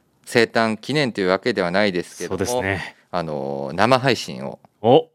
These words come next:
Speaker 1: グラマラス藤井部長の先週の土曜日の回で、
Speaker 2: はい。
Speaker 1: あの、告知がありましたが、えっと、五月の二十一日土曜日ですね。
Speaker 2: 今週の土曜日だ。
Speaker 1: えっと、はい。九時から。
Speaker 2: 九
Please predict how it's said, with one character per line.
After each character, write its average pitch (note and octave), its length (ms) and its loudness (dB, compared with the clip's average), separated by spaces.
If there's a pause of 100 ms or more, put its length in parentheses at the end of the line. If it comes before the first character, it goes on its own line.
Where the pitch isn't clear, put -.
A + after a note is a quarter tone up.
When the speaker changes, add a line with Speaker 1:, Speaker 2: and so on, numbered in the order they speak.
(100)
Speaker 1:
グ F#2 160 -4
ラ F#2 120 2
マ E2+ 80 0
ラ E2 60 -4
ス - 80 -16
藤 E2 180 -6
井 D#2+ 60 -4
部 E2 120 -8
長 D#2+ 200 -6
の D#2 200 -8 (100)
先 G#2+ 220 -2
週 G2 160 -4
の F#2 260 -2 (160)
土 G2 140 -2
曜 F#2+ 80 -2
日 F2 60 -12
の D#2+ 100 -8
回 F2 180 -2
で、 D2+ 80 -10
Speaker 2:
は C2+ 60 -14
い。 - 40 -20 (180)
Speaker 1:
あ E2+ 120 -4
の、 D2 160 -6
告 - 220 -14
知 - 140 -4
が F2+ 100 0
あ F2 40 2
り F2+ 100 -2
ま F#2 100 2
し - 80 -6
た F2 140 -6
が、 A#2+ 200 2 (480)
え G2+ 60 -2
っ F#2 40 -10
と、 - 120 -10
五 A2+ 160 0
月 G#2 300 0
の E2 80 -10
二 G#2+ 180 -4
十 F#2 140 -4
一 E2 180 -10
日 - 300 -14
土 G2 100 2
曜 A#2+ 180 6
日 D#2 60 -4
で D#2+ 120 -12
す - 140 -12
ね。 A2+ 200 -2 (260)
Speaker 2:
今 - 80 -20
週 F#2 60 -16
の F2 100 -8
土 F2+ 120 -6
曜 F#2 140 -2
日 D#2+ 120 -12
だ。 - 80 -16
Speaker 1:
え - 180 -16
っ - 80 -20
と、 G2 60 -4
は F2+ 80 -2
い。 - 80 -14 (240)
九 - 180 0
時 A#2 100 -2
か F#2+ 140 -4
ら。 E2+ 120 -10 (560)
Speaker 2:
九 - 260 6